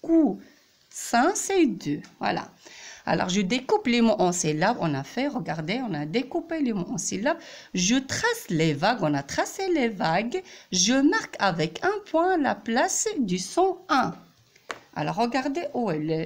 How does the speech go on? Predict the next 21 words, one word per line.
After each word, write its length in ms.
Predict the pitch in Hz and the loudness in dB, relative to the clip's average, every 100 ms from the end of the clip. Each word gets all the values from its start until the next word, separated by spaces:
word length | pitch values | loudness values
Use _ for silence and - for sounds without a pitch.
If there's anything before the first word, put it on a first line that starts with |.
| - | -2
le, 140 | 165 | -2
le 160 | 165 175 | 0 0
son 220 | 180 226 | -2 -2
ici. 320 | 247 - 359 | -2 0 0
Regardez, 520 | 247 185 196 202 240 | 0 -2 -4 0 -2
pimprenelle. 720 | 240 - 170 151 - 196 262 427 508 539 - - - - - | 0 0 0 -2 -2 0 2 0 -2 -10 -14 -20 -20 -20 -8
Il 140 | 175 170 | -2 2
y 80 | 185 | 4
a 260 | 254 453 - _ | 4 0 -8 _
P, 400 | 330 285 170 - - | 4 4 4 -2 -4
hein ? 220 | 185 269 494 - - _ - | 2 2 2 -4 -20 _ -16
C'est 300 | - 190 185 | -4 -2 -2
P. 400 | - 233 359 - | 0 2 2 0
Alors, 340 | 180 151 165 | -2 0 -2
devant 440 | 175 262 349 403 415 - | 2 2 2 -2 -2 0
P 220 | 294 349 | 0 2
et 140 | 240 226 | 2 0
B, 380 | 180 277 392 - | 0 0 0 -2
toujours 580 | 440 392 277 349 370 392 466 480 - - _ 349 | 0 2 4 2 0 -2 -4 -4 -18 -20 _ 0
I 160 | 381 | 2
M, 480 | 220 175 165 156 151 | 2 4 4 2 0